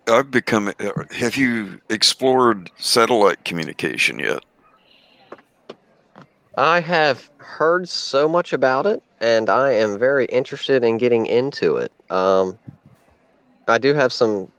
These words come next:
Speaker 2: uh, two meter stuff. I know that, uh, there's actually a couple members on Zello that work two meter satellite, and, uh, they've been kinda slowly building up their, uh,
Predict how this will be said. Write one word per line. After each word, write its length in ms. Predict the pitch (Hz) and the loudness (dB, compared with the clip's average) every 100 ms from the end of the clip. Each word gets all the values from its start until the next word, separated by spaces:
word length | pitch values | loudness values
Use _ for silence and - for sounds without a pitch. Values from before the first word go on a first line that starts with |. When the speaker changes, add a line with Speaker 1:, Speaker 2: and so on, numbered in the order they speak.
| _ | _
Speaker 2:
uh, 140 | - 85 | -6 -6
two 200 | - 120 | -2 0
meter 180 | 117 92 | 2 0
stuff. 380 | - 87 90 - | 0 0 0 0
I 100 | 98 | 2
know 220 | 101 104 | 4 2
that, 280 | 101 95 - | 2 0 2
uh, 180 | 92 90 | 0 2
there's 200 | 113 123 | 2 2
actually 300 | 110 - 101 | 0 0 0
a 20 | |
couple 300 | 113 104 101 | 0 -2 0
members 360 | 98 98 98 | 0 2 0
on 180 | 98 90 | 2 -2
Zello 520 | 87 98 123 80 78 120 - | 0 2 2 2 -2 -6 -4
that 180 | 85 | -2
work 200 | 82 85 - | 2 0 -2
two 180 | - 104 | -6 -4
meter 280 | 90 80 90 | -2 -4 -4
satellite, 580 | 82 73 69 65 52 - _ _ - _ _ _ _ | -2 -2 -2 -4 -6 -12 _ _ -20 _ _ _ _
and, 280 | - 78 80 | -2 0 2
uh, 380 | 85 82 80 78 - _ _ - | 2 2 2 -2 -8 _ _ -2
they've 240 | 107 104 | 0 2
been 160 | 101 95 | 0 0
kinda 240 | 123 98 | 2 2
slowly 440 | 92 - 104 98 95 | 2 -2 0 2 0
building 380 | 104 98 98 | 0 0 2
up 200 | 95 90 | 0 -2
their, 360 | - 98 101 90 | 0 2 2 2
uh, 220 | 85 80 | 2 0